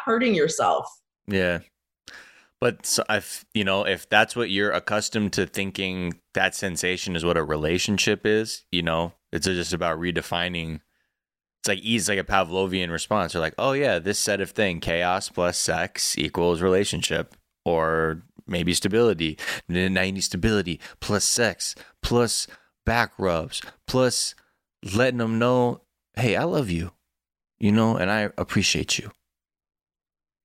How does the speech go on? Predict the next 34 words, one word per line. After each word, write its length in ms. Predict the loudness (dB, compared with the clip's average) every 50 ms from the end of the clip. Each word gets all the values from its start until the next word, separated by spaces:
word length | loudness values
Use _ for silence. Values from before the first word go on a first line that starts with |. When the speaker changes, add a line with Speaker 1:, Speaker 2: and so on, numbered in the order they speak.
| _ _ _
Speaker 2:
And 140 | -2 0 0
then 60 | 0
we 100 | 0 0
have 160 | -2 -2 -4
health. 400 | -4 -4 -6 -6 -6 -8 -14 -18 _ _ _ _ _ _ _ _ _ -4
I, 120 | -4 -4 -4 _
I 100 | -2 -2
wish 280 | -2 -2 -2 -2 -2 0
that 220 | -2 -2 -2 -2
for 100 | -4 -4
them 220 | -2 -2 -2 -2 -2
down 220 | -2 -2 -2 -2
the 80 | -2 0
road, 160 | 0 0 0
but 120 | -2 0
this 160 | 0 0 0 0
is 80 | 0
not 160 | 2 4 6
Speaker 1:
Except 140 | 6 6 6
Speaker 2:
them. 100 | 6 6 8
Speaker 1:
for 40 | 8
that's 240 | 8 6 6 4 2
not 180 | 2 4 6
what's 160 | 6 4 6 6
happening. 460 | 4 4 4 4 2 2 4 4 4
And 220 | 4 4 2 4
Speaker 2:
That's 140 | 2 4 6
Speaker 1:
instead 140 | 8 8 8
Speaker 2:
not 60 | 10 10
Speaker 1:
they 100 | 10 10
Speaker 2:
what's 220 | 10 10 10 12
Speaker 1:
go 80 | 10 10
into 380 | 8 8 6 6 6 6 8 8
Speaker 2:
happening. 380 | 8 10 10 10 10 8 4